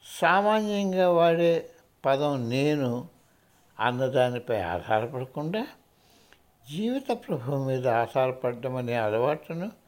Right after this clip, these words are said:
మనస్సు అలవర్చుకుంటుంది. సామాన్యంగా వాడే "నేను"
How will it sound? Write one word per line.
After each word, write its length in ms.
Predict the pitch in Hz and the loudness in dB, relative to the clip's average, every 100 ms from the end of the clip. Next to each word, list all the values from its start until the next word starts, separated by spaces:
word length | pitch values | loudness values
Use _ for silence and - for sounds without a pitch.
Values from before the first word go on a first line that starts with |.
| _ _ _ _ _ | _ _ _ _ _
మనస్సు 560 | 123 127 135 - 240 277 - | -6 -4 -6 -6 -10 -12 -6
అలవర్చుకుంటుంది. 1040 | 123 117 117 - - 120 101 - 98 82 - _ _ _ _ _ _ _ _ _ _ _ _ _ _ _ _ _ | -4 -2 -2 -4 -12 -16 -16 -16 -16 -18 -20 _ _ _ _ _ _ _ _ _ _ _ _ _ _ _ _ _
సామాన్యంగా 840 | - 202 208 220 247 254 240 226 220 | -4 2 2 2 0 -2 -4 0 2
వాడే 480 | 214 202 202 202 - _ _ _ _ _ _ _ - | 2 0 -2 -6 -12 _ _ _ _ _ _ _ -20
"నేను" 800 | 160 139 139 196 165 123 131 | -10 -2 0 0 0 -2 -4